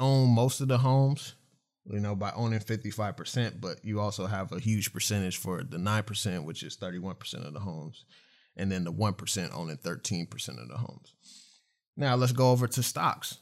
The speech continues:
stocks and mutual funds. So the bottom ninety percent of the U S population owns eleven point nine percent of the stocks. Okay,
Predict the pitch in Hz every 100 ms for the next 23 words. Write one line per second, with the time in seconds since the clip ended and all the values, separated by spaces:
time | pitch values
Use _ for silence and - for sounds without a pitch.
0 | - - 117 123 127 123 139 135 92 -
1 | 65 69 - _ _ - 120 110 101 135
2 | 170 151 143 147 139 135 - 131 123 -
3 | 107 104 92 104 123 123 - 117 - 113
4 | 101 95 95 98 104 _ _ _ _ -
5 | 107 101 101 - - 101 95 117 139 147
6 | 139 - 120 117 - 107 104 104 104 -
7 | 107 - 95 95 - _ _ _ _ -
8 | 90 90 - 113 - 160 151 - - -
9 | _ _ _ _ _ - 113 110 104 101